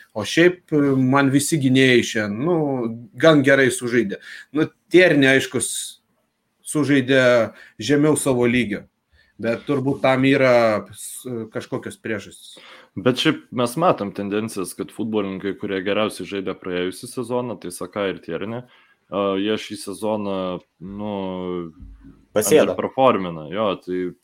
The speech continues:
Speaker 2: aš nežinau, gal vis dėlto tas, e, nežinau, pa-, pachmielas iš praeito sezono pereina. E, trūksta jėgų. Nes jo, iš, iš, e, ki-, ki-, Tierney, nu, kaip,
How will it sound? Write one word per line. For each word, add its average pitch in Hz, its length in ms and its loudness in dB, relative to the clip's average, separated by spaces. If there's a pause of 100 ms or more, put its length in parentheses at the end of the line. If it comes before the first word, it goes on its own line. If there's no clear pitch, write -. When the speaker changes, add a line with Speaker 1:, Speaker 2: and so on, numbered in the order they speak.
Speaker 2:
aš 90 260 -12
nežinau, 110 380 -10
gal 90 180 -4
vis 92 160 -8
dėlto 95 460 -4
tas, 92 300 -16
e, 92 340 -6 (420)
nežinau, 95 460 -12
pa-, - 180 -16 (140)
pachmielas 104 580 -2
iš - 140 -18
praeito 87 340 -6
sezono 82 640 -6
pereina. 85 460 -6 (580)
E, 90 240 0
trūksta 101 480 -4
jėgų. 87 380 0 (880)
Nes 98 320 -2
jo, 107 100 8
iš, 87 240 0
iš, 90 140 -6 (100)
e, 87 460 -4
ki-, 87 240 -10
ki-, 95 240 -6 (180)
Tierney, 98 420 -6
nu, 101 140 -8
kaip, - 280 -8